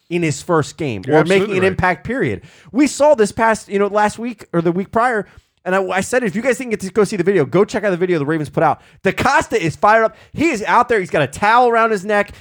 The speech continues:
Speaker 1: and he's shoving it in there so the rain doesn't get in. He stood out on that field all game long. Love you, Ozzie, but that's dedication
Speaker 2: And
Speaker 1: right there.
Speaker 2: I've got so much respect for Eric DeCosta because I'm pretty sure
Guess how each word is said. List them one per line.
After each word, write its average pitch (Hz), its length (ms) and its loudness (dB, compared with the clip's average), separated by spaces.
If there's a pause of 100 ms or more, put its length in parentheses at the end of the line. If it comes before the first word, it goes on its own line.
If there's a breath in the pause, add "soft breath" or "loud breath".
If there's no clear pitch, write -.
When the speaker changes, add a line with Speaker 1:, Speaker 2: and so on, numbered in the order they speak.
(140 loud breath)
Speaker 1:
and 160 80 -2
he's 143 300 -8 (100)
shoving 240 320 0
it 233 100 -2
in 233 80 0
there 220 160 4
so - 140 -4
the 160 100 0
rain 196 240 0
doesn't 240 260 0
get 190 120 0
in. 190 180 0 (220 soft breath)
He 285 220 2
stood 247 420 0
out 185 300 2
on 185 180 2
that 175 220 -2
field 170 240 -2 (140)
all 196 440 4 (100)
game 160 420 -2 (180)
long. 135 340 0 (100)
Love 202 260 2
you, 240 140 -6
Ozzie, 233 420 0 (180 loud breath)
but 175 200 -2
that's 190 360 0
dedication 175 640 0
Speaker 2:
And 185 100 0
Speaker 1:
right 127 160 -2
there. 110 160 -2
Speaker 2:
I've 226 200 2
got 226 180 0
so 170 260 -2
much 170 260 -2
respect 143 420 -8
for 139 120 -8
Eric 131 260 -6
DeCosta 127 440 -10
because 147 300 -8
I'm 220 120 -4
pretty 311 280 -4
sure 165 480 -2